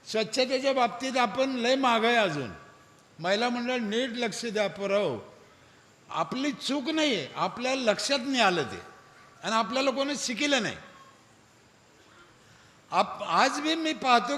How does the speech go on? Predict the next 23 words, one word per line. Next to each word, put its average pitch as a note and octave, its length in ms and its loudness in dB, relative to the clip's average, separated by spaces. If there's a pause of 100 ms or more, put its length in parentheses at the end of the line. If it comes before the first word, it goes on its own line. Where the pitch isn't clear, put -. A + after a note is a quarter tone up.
खेड्यात A#3 420 0 (480)
जेवायच्या A#3+ 680 2
आधी C4+ 200 0
कितीतरी C#4+ 600 -2
लोक C4+ 200 4
हात A#3 180 6
धुते, A3 460 2 (2000)
हात A3+ 180 6
धुते A#3 360 -2
ना C4+ 100 -2
असं A#3 180 -4
पुशीते. F3 460 -8 (1700)
हा, F3+ 40 -6
मग A3 160 -4
धुते G#3 240 2
कशाला? C#4+ 320 4 (2250)
तुम्ही B3+ 260 2
असं A3+ 120 -2
मग D4 100 4
ध्यान B3 340 2
करायचं D#4+ 300 4
आहे A3+ 160 2 (800)
का? B3+ 80 6